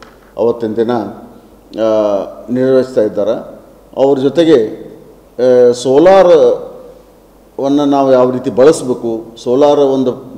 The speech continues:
ಆ, ಪ್ಯಾನಲ್ಗಳನ್ನಾಗಿರ್ಬೋದು, ಸೋಲಾರ್ ಲೈಟ್ಗಳನ್ನಾಗಿರ್ಬೋದು, ಸೋಲಾರ್ ಕುಕ್ಕರ್ ಆಗಿರ್ಬೋದು, ಹಲವಾರು ಬಗೆಯ ಸೋಲಾರ್ಗಳನ್ನು ನಾ ಇಲ್ಲಿ ವರ್-, ವಸ್ತು ಪ್ರದರ್ಶನಕ್ಕೆ ಇಡಲಿದ್ದು,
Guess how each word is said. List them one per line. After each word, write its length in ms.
ಆ, 60
ಪ್ಯಾನಲ್ಗಳನ್ನಾಗಿರ್ಬೋದು, 1500
ಸೋಲಾರ್ 460
ಲೈಟ್ಗಳನ್ನಾಗಿರ್ಬೋದು, 1300
ಸೋಲಾರ್ 460
ಕುಕ್ಕರ್ 380
ಆಗಿರ್ಬೋದು, 920
ಹಲವಾರು 460
ಬಗೆಯ 320
ಸೋಲಾರ್ಗಳನ್ನು 840
ನಾ 120
ಇಲ್ಲಿ 200
ವರ್-, 320
ವಸ್ತು 240
ಪ್ರದರ್ಶನಕ್ಕೆ 560
ಇಡಲಿದ್ದು, 540